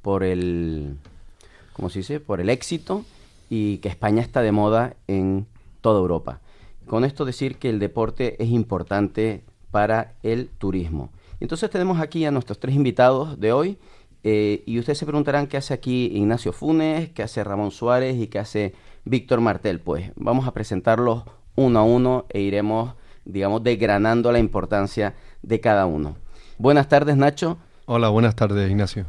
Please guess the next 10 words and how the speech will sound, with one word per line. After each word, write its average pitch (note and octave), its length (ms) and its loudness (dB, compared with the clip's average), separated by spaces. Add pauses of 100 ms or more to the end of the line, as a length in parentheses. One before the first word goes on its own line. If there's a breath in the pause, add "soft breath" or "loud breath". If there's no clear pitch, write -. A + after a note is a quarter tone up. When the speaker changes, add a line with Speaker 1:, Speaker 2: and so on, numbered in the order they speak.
(140)
Speaker 1:
Eh, A2 840 4 (640)
Nacho B2 1200 4
tiene C#3 400 4
una C#3 180 6
empresa D3+ 420 2
que C#3+ 60 -2
es C3 80 0
la B2 120 2
primera B2 300 4
empresa B2 560 2